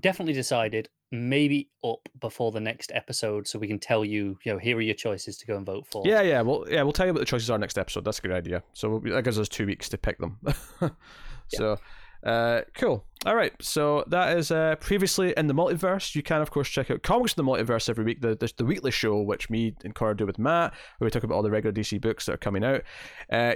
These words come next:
Speaker 2: let us know what you thought of these books in the comments below. Um, if you want to beg for what the options are on that, that next vote, feel free. <laughs> No, no, no harm in suggesting things. I'm not gonna promise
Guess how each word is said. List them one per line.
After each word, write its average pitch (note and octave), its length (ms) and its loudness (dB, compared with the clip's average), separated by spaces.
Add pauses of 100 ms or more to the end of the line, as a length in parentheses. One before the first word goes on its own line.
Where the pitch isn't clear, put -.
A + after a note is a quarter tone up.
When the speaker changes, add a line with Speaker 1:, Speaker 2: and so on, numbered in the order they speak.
(120)
Speaker 2:
let C#3+ 120 4
us D3+ 100 2
know D3+ 40 2
what C#3+ 60 2
you C3 60 0
thought B2+ 180 2
of A#2+ 60 2
these B2 120 2
books - 260 -2
in A#2+ 60 -2
the G#2+ 60 0
comments A2+ 440 0
below. G#2 600 0 (280)
Um, G#2+ 240 0
if - 100 -2
you C#3 60 4
want E3+ 140 4
to C3 40 2
beg C3 420 4
for C3+ 120 0
what A#2 160 2
the A2 80 4
options A#2 320 2
are A#2+ 100 4
on A#2 100 2
that, G2 180 2
that G2+ 160 2
next G2 220 -4
vote, A#2+ 280 0 (240)
feel - 220 -2
free. B2+ 300 0 (160)
<laughs> - 200 4
No, F3 60 4 (160)
no, C3+ 140 2
no C3+ 120 4
harm A#2+ 220 4
in A#2+ 40 2
suggesting A2+ 440 0
things. B2+ 260 -2
I'm A2+ 140 -2
not B2 120 2
gonna A2+ 140 0
promise A#2 400 0